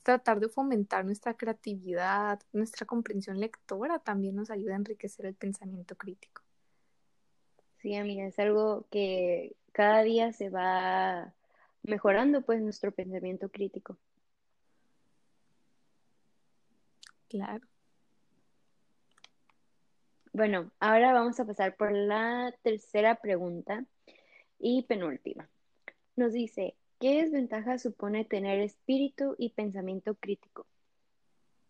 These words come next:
Speaker 1: Pues, viene a lo que te decía en la pregunta pasada.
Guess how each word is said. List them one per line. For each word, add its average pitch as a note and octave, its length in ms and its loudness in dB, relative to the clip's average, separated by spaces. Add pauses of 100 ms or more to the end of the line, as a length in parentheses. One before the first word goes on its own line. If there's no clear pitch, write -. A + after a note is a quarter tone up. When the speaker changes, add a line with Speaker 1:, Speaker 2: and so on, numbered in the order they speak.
(1200)
Speaker 1:
Pues, D4 520 2 (480)
viene D#4+ 420 2
a G#4 60 6
lo G#4+ 140 4
que F#4+ 120 0
te - 140 0
decía C4+ 720 4
en C#4 180 0
la C#4 200 4
pregunta G#3+ 420 0
pasada. A#3 540 0